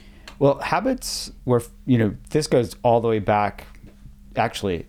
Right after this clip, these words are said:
evolutionarily conserved back to the sea slug. So the first organism that has an organized nervous system that can be studied, that the nerves are big enough to be studied. And in fact, Eric Kandel got the Nobel Prize back in two thousand showing that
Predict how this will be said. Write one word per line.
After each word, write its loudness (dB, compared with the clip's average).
evolutionarily 2
conserved 2
back 0
to -2
the -4
sea -4
slug. -8
So 0
the 2
first 0
organism 2
that 4
has 0
an 4
organized 4
nervous 2
system -2
that 0
can -2
be -2
studied, -4
that -4
the -2
nerves 4
are 4
big 2
enough 0
to -4
be -2
studied. -2
And 2
in 2
fact, 2
Eric 4
Kandel 4
got 0
the 4
Nobel 6
Prize 0
back -4
in -2
two -4
thousand 0
showing 0
that 0